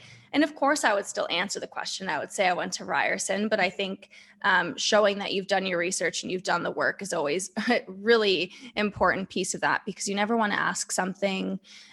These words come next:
um, that you're, that you could have just Googled, like, basic facts. 'Cause if you only have ten questions or you only have three minutes with someone, don't waste that time on something that is <laughs> public knowledge. Um,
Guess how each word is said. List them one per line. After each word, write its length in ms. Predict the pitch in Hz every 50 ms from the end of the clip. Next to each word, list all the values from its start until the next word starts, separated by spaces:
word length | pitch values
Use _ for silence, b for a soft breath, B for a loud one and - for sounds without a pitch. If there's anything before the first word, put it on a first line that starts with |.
| B B
um, 560 | 202 185 185 185 185 185 180 180 175 - - _ _ _ _ _ _ _ _ _ _ _ _ _ _ _ _ -
that 200 | 208 233 214 -
you're, 300 | 208 208 208 208 202 - - _ _ _ _ -
that 100 | 226 196
you 100 | 240 226
could 160 | 226 - 254
have 120 | 240 208
just 280 | - 208 - - - - _ - 180
Googled, 380 | - 196 202 180 - - - -
like, 200 | 185 185 - -
basic 380 | 196 185 190 - - - -
facts. 420 | - - 170 160 - - - - -
'Cause 140 | - 202 196
if 140 | 196 -
you 80 | 202 196
only 180 | 220 247 262 254
have 340 | 233 208 196 190 196 -
ten 240 | - - - 180 180
questions 600 | - - - - 175 - - - - - - -
or 40 | -
you 80 | - 151 147 _ - 185
only 240 | 185 185 185 180
have 320 | 190 185 170 170 175 190 -
three 240 | - - 185 180 175
minutes 320 | 175 170 151 - - -
with 80 | 170 -
someone, 440 | - 165 156 151 - - - - - B B B B B B B B B _ _ _ -
don't 280 | - 208 214 214 208 -
waste 300 | 202 196 196 190 - -
that 240 | 180 147 - -
time 340 | - - - 175 165 175 180
on 120 | 160 165 185
something 420 | - - 170 180 - - 170 170
that 220 | 165 143 147 -
is 340 | 120 139 131 180 - - - - _ _ _ -
<laughs> 360 | 226 214 - 208 226 - -
public 420 | - - 208 196 190 185 185 - 185
knowledge. 640 | 175 165 165 160 156 - - - - - - - B B B B B B B B B _ -
Um, 480 | 202 202 208 202 196 196 190 190 196